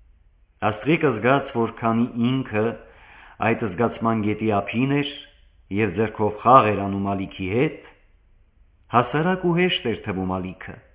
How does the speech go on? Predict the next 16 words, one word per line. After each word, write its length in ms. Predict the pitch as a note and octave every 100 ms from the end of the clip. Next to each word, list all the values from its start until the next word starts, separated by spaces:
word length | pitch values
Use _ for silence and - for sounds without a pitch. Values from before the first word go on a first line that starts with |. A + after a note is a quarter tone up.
| - _ _ _ _ _ - _ _ _
Բայց 240 | G#2+ A2+
երբ 180 | C3+ C3
այսօր 320 | C3 B2+ D3+ C3+
ալիքը 360 | C3+ D#3 D3 A#2+
խլեց 440 | - C3 F3 - -
նրան 360 | G#2+ G2 F#2 E2+ - - - -
և 240 | A2+ B2
տարավ 280 | C3 B2 C3
հորձանուտները, 840 | G#2+ A#2 A2+ A2+ A#3 - E3+ C3+ F2+ - - - - - -
նա 260 | - A#2+ C3 D3
պիտի 300 | C#3+ C3+ C3+
պայքարի 520 | B2+ A#2+ A#2 B2 A2+ A#2+
մի 160 | A#2+ A#2
ահագին 640 | - A2 A2 F#2+ A2 F#3 F#3+
փոթորկի 580 | F3 D3+ D3+ C#3+ C#3+ C3+
դեմ։ 260 | A#2 A2